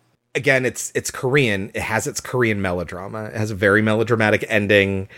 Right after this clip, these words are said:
where she's singing a song that ties back to this thing that she didn't have the courage to do because her father wasn't there. And now, like, it's the melodrama.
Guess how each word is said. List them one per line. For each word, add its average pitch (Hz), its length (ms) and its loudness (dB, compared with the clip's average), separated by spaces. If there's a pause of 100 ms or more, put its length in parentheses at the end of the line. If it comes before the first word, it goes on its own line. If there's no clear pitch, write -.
(140)
where 117 100 -2
she's 117 240 -4
singing - 840 -4
a 123 60 -4
song 127 480 0
that 131 80 -10
ties 110 300 -2
back 113 260 0
to 135 100 -4
this 110 200 -6
thing 120 240 0
that 117 100 -4
she - 140 -6
didn't 117 180 -6
have 117 140 -4
the 117 80 -6
courage 127 420 0
to 156 100 2
do 170 540 4 (240)
because 139 420 -2
her 131 140 -4
father 147 340 4
wasn't 147 380 2
there. 165 580 4 (240)
And 120 160 -6
now, 147 300 2 (120)
like, 147 220 0
it's 139 220 0
the 156 80 2
melodrama. 131 960 0